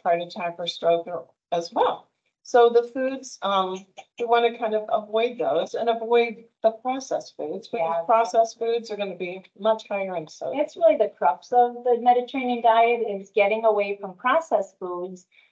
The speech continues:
Speaker 2: and trying to buy more whole vegetables and whole foods, and then you do the preparations. And it's shopping the outer perimeter of the store where you're doing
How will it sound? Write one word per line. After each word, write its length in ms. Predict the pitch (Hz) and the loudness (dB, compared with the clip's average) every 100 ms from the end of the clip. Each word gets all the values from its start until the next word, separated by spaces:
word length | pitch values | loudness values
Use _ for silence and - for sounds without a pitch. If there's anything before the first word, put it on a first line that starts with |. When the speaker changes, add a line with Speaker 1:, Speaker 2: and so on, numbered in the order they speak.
| - | -2
Speaker 2:
and 160 | 226 226 | -2 0
trying 260 | 240 226 | 0 2
to 40 | 226 | 2
buy 260 | 220 202 | 0 0
more 380 | 196 190 185 185 - | -4 -2 -2 -4 2
whole 520 | 240 240 240 247 247 - | 4 6 4 2 -4 2
vegetables 760 | 220 220 - 233 247 240 240 220 | 2 2 -6 -2 0 2 0 -4
and 140 | 208 | -4
whole 240 | 220 208 - | -2 -2 -2
foods, 300 | 240 226 - | -2 -2 -6
and 120 | 208 | -4
then 200 | 214 214 | -2 -2
you 240 | 254 285 | -2 -4
do 200 | 220 190 | -4 -6
the 100 | 165 | -6
preparations. 960 | 165 208 - 170 165 165 - 226 247 247 _ _ _ | -4 -4 -2 0 0 0 -2 -2 -4 -10 _ _ _
And 160 | 240 247 | 2 4
it's 200 | 240 - | 2 -2
shopping 500 | 262 240 262 247 240 | 0 0 0 -6 -2
the 140 | 214 | 0
outer 280 | 202 208 220 | 4 4 4
perimeter 460 | 214 269 330 285 185 | 0 0 2 0 -2
of 60 | |
the 60 | 170 | -8
store 480 | - - 160 165 180 | -14 -4 0 0 0
where 160 | 196 202 | -2 -4
you're 180 | 202 196 | -4 -4
doing 400 | 202 190 185 | -4 -4 -4